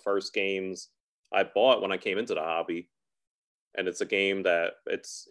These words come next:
it's one of my gateway games. If someone wants to play a game,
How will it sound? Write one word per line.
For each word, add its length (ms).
it's 180
one 180
of 60
my 100
gateway 380
games. 360
If 120
someone 260
wants 240
to 100
play 340
a 60
game, 440